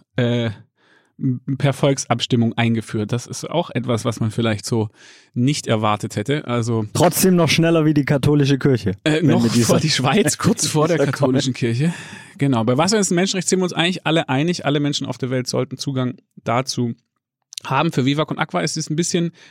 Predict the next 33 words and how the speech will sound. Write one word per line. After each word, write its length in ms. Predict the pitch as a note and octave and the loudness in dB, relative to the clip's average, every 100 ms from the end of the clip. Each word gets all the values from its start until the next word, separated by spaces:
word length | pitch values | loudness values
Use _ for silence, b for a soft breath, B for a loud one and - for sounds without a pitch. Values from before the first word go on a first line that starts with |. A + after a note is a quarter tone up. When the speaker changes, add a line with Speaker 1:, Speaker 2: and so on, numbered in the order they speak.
| B | B
Speaker 1:
ein 140 | C#3 C#3+ | -2 2
neues 400 | D3 E3+ F3 - | 2 2 -2 -4
Feld, 340 | F#3+ F#3 A#2+ | -2 0 0
weil 160 | B2+ B2+ | 0 0
wir 80 | |
ja 120 | C3+ C3 | 0 0
immer 280 | D3+ D3+ - B B B | 0 0 -4 B B B
auch, 360 | - C3+ C3 - - - | -2 0 0 -4 -20 -18
äh, 80 | - - _ | -18 -18 _
eigentlich 240 | - A2 | -12 -8
auch 100 | A2 - | -10 -2
immer 320 | D3+ D3+ C3 | 0 2 0
noch 420 | - C3+ F3 - | 0 0 0 -2
sagen, 420 | - B2+ B2 C#3 C3 | -4 0 2 0 0
Viva 200 | C#3 C3 | 0 -2
Con 160 | - | -2
Aqua 180 | C#3 D3 | -4 -4
ist 140 | C3 | -4
im 120 | - B2 | -2 -2
Grunde 280 | C#3 D3 | 0 0
gen-, 240 | C3 C3 C3+ | 0 0 -2
im 100 | C#3 | -6
Grunde 200 | C3 C#3+ | -4 -2
genommen 180 | C3+ C3 | 2 2
nicht 300 | C#3+ - _ b b - | 2 -2 _ b b -4
politisch, 480 | C3+ B2+ D3+ C#3 A#2 | 0 2 0 0 -2
ist 100 | - | -6
keine 220 | B2+ B2+ | -4 -4
politische 500 | B2 B2+ C#3+ C#3 - | -2 -2 -2 -4 -4
Organisation, 720 | A#2+ B2 A#2+ A#2+ - B2 A#2+ | -4 -4 -4 -6 -6 -4 -4
ist 100 | A#2 | -4
eine 220 | A2+ A#2 | -6 -6
aktivistische 720 | A2 - A#2+ C3+ D3+ - B2 | -6 -6 -2 -2 -2 -4 -4